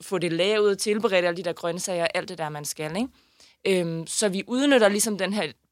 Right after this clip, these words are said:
periode med de her fire uger til ligesom at komme bagved og blive opmærksom på, hvad filen er det, der er på spil. Øhm, og så tager vi jo virkelig fat efter de her fire uger og siger, "Okay, men hvordan får vi så lavet en eller anden god overgang på mere og mere almindelig mad?"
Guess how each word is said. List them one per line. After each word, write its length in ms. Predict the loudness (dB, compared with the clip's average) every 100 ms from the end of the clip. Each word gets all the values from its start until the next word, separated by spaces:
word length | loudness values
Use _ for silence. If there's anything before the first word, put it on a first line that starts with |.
| -8
periode 420 | -2 0 2 2
med 100 | 0
de 100 | -2
her 140 | -6
fire 380 | -6 -6 2 2
uger 220 | 4 0
til 160 | 0 -4
ligesom 200 | -2 -2
at 100 | -2 _ _
komme 180 | -6 -2
bagved 280 | 2 4 2
og 80 | 0
blive 120 | -2
opmærksom 420 | 2 2 2 -2
på, 80 | -8
hvad 100 | -10 -12 -20 _ -2
filen 280 | 0 4
er 120 | 4 4
det, 120 | 4
der 60 |
er 40 | 2
på 140 | 2
spil. 400 | -8 0 2 2 -2 _ _ _ _ -4
Øhm, 400 | -4 -4 -10 -14 -18 _
og 100 | 2
så 180 | 6 6
tager 220 | 6 4
vi 80 | 4
jo 60 | 2 2
virkelig 300 | 2 2 0
fat 240 | 2 2 -2
efter 240 | -6 -6
de 80 | -4
her 160 | -4
fire 240 | -4 -6 -6
uger 120 | -4
og 60 | -4
siger, 160 | -4
"Okay, 220 | -6 -6
men 100 | -8
hvordan 440 | -6 -2 2 2 2
får 80 | -2
vi 100 | -2
så 120 | -2
lavet 240 | 0 0 -2
en 60 | -4
eller 80 |
anden 140 | -6 -2
god 180 | 0 2
overgang 500 | 4 4 2 -2 -6
på 80 | -6
mere 260 | -2 0
og 60 | 0
mere 200 | 0 -2
almindelig 400 | 0 0 0 -4
mad?" 200 | -6 -8